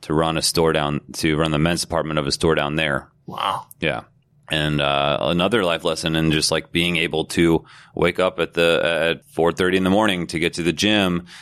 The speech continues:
Speaker 1: to work out, to go home, to get yourself situated for the day, to throw your suit on, to go on the train, to commute, and then get on the subway, and then go downtown, and then work this long shift, and then go back.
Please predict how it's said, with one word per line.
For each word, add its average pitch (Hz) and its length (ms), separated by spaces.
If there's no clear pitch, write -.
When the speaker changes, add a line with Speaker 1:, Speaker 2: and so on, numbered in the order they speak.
Speaker 1:
to 85 400
work 90 280
out, 101 320
to - 80
go 85 140
home, 95 380
to 78 80
get 80 120
yourself 82 280
situated 87 400
for 95 40
the 90 120
day, 101 260
to 85 80
throw 87 180
your 85 140
suit 104 300
on, 82 300
to - 100
go 85 180
on 87 80
the 87 80
train, 90 520
to 78 100
commute, 90 480
and 80 100
then 82 80
get 85 140
on 85 80
the 80 40
subway, 85 520
and 78 100
then 76 60
go 87 120
downtown, 95 580
and 80 100
then 76 120
work 92 260
this 87 200
long 82 220
shift, 82 400
and 76 100
then 78 80
go 82 140
back. 101 220